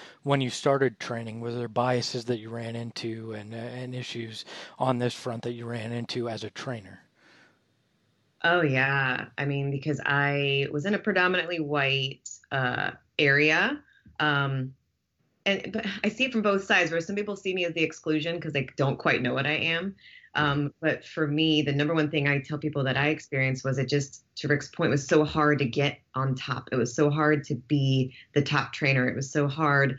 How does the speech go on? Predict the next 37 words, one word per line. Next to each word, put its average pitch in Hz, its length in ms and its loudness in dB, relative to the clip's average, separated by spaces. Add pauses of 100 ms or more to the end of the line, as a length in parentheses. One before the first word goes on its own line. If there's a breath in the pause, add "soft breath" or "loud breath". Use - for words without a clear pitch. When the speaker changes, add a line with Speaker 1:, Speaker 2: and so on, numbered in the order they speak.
(220 loud breath)
Speaker 2:
to - 200 -6
earn 151 240 6
that 143 180 4
next 139 360 -2
pay 160 240 0
tier. - 460 -2 (400 loud breath)
So, 135 680 2 (500)
you 170 100 2
know, 139 400 2 (240)
I 160 240 4
had 160 240 -2
to 147 40 -6
see 143 280 -4
it 139 120 -2
as 139 140 -4
an 143 80 -2
opportunity 139 480 -4
for 147 80 -4
myself 143 640 2 (380)
to 139 480 0
wiggle 147 280 4
my 131 160 0
way 135 200 -4
into 135 140 -6
different 135 300 -2
networks 143 520 0
and, 135 460 -2
and 135 140 -4
expand 131 480 -4
my 135 100 2
reach. 202 400 0 (640 soft breath)
But 185 140 4
on 170 180 4
the 165 80 2
other 240 220 2
flip 170 260 -4
side, 151 520 2